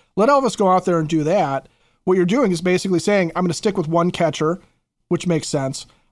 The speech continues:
"I'm gonna stick with a starting outfield," which makes sense. "I'm gonna have somebody like Sheets available off the bench, or I'm gonna start him in, in situations where it makes sense to start him."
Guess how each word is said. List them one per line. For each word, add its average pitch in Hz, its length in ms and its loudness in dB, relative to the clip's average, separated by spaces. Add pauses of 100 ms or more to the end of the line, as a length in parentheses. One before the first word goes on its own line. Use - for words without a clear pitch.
"I'm 180 120 2
gonna 180 100 2
stick 196 260 -2
with 196 140 0
a 190 40 0
starting 175 380 2
outfield," 160 480 0
which 156 180 -6
makes 165 220 -2
sense. 143 340 -4
"I'm 160 120 -4
gonna 160 100 -2
have 185 240 0
somebody 185 240 0
like 170 160 2
Sheets 190 320 -4
available 165 400 0
off 151 160 0
the 165 60 -4
bench, 160 280 -2
or 160 60 0
I'm 151 60 0
gonna 143 100 -4
start 165 260 0
him 165 120 0
in, 156 240 -4
in 160 180 0
situations 165 640 -2
where 151 100 0
it 135 60 -6
makes 160 200 -4
sense 156 220 -2
to 139 80 -10
start 190 300 2
him." 196 160 0